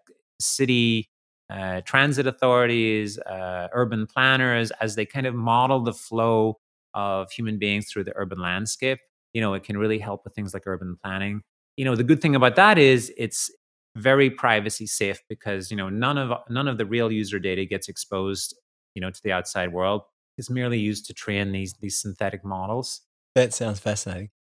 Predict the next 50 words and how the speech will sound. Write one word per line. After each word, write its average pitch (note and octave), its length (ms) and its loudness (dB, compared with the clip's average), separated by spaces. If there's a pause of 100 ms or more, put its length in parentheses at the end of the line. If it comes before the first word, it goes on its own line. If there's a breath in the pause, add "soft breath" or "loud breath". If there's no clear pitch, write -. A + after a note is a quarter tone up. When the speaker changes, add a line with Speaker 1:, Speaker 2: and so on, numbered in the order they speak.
(140)
Speaker 2:
You, A2 80 -8
you B2+ 80 -12
were G#2 60 -8
talking C3 280 -10
about G2+ 360 -6
the, G2+ 420 -4
like, G2+ 340 -6
g-, C3 160 -10
getting B2 280 0
data G#2+ 420 0
in, G#2 80 -2
in G2+ 120 -4
different G2+ 320 -4
chunks, G2+ 440 -6
like, F#2+ 200 -8 (100)
earlier A2+ 260 0
on G2+ 120 2
in F#2+ 40 -4
the F#2+ 80 -6
conversation, G2 640 -8 (340)
and G#2 100 -2
you G#2 80 0
were G2+ 200 2
relating G#2 400 0
this G2+ 220 -4
to, G2+ 220 -4
to - 180 -8
attribution. G2+ 540 -6
How A2+ 420 -2
is G#2+ 200 -6
the, G2 340 -4 (420)
how A2 260 -4
is G#2 100 -2
our G2 100 -2
client G#2+ 300 -2
gonna G#2 180 -2
know G#2 420 0
if F#2 300 -8 (220)
the G2+ 100 -4
device G2 380 -4
saw A#2 360 2
the, G#2 240 0
walked A#2 280 -2
past G#2+ 220 -4
the G2+ 60 -10
billboard G2 380 -2
and G#2+ 160 -4
then G#2 320 -6
went G2+ 200 -6
and G2+ 120 -10